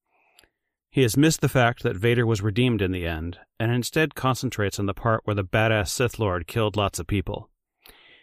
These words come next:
He is also quite sure that Star Wars is all about him.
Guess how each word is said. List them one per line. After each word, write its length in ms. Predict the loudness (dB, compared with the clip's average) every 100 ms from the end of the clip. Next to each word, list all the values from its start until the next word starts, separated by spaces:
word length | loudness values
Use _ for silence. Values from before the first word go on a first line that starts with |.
| _ _ _ _
He 120 | 4
is 80 | 6
also 320 | 6 4 2
quite 360 | 0 2 2
sure 400 | 2 -2 -2 -2
that 160 | -6 -6
Star 280 | 0 2 4
Wars 160 | 2
is 120 | 0 0
all 200 | 0 0
about 260 | 2 0
him. 400 | 0 0 0 -10